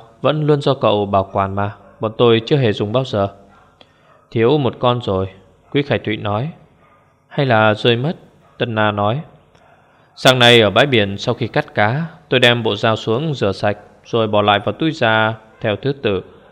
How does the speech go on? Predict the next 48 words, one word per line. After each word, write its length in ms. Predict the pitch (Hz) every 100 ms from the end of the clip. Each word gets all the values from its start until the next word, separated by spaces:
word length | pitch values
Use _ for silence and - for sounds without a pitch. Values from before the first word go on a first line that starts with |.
| _ _ _ _ _
Xong 420 | - 127 117 120 120
cất 180 | 175
vào 100 | 170
ba 140 | 113 127
lô, 240 | 117 120 120 - _
tôi 120 | - 107
nhớ 280 | 101 120
rất 260 | 123 120 -
rõ, 260 | 107 113 156 - _ -
sau 160 | 127
đó 200 | 110 131
không 200 | 139 151
dùng 200 | 131 110
đến 320 | 101 117 160 131
dao 260 | 120 107
nữa. 220 | 98 113 156 - _ _ _ _ _
Nhưng 160 | 160 151
mà 120 | 117
lúc 180 | 147 151
nãy 220 | 143 165
mở 200 | 123 101
túi 160 | - 131
lại 120 | 127
không 160 | - 117
thấy 260 | 117 139 151
con 140 | 123
dao 220 | 117 123
ở 80 | 107
giữa 200 | 90 127
đâu," 220 | 143 110 123 _ _ _ _ _
Quý 100 | 143
Khải 200 | 147 107
Thụy 220 | 104 110 107
nói. 280 | 107 110 143 - _ _ _ _ _ _ _ _
"Cậu 120 | 120
nghĩ 120 | 127
có 140 | 160 165
người 280 | 143 113 107
tự 120 | 107
ý 180 | 113 139
lấy 140 | 151
dao 220 | 135 123
của 120 | 117
cậu 200 | 101 110
sao?" 260 | 113 110 107 - _ _ _ _
Hàn 180 | 113 98
Phong 260 | 135 127
hỏi. 200 | 113 98